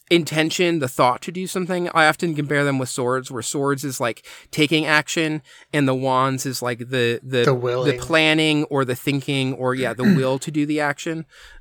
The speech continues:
Speaker 1: Um, and so we have the Three of Wands. Um, again, it's in a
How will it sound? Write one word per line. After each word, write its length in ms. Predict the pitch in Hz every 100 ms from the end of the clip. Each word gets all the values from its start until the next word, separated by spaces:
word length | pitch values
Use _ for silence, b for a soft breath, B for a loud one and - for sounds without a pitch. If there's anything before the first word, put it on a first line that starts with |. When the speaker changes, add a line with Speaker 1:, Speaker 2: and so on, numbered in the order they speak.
| -
Speaker 1:
Um, 480 | 143 120 104 107 - _ _ _ _ _ _ _ _ _ _ - -
and 240 | 151 143 135
so 220 | 143 123
we 140 | 123
have 120 | 156 143
the 80 |
Three 260 | 131 180 190
of 120 | 185
Wands. 540 | 185 185 185 190 - B B B B
Um, 500 | 160 139 120 117 117 - -
again, 360 | 147 147 143
it's 180 | 143 -
in 120 | 151
a 120 | 143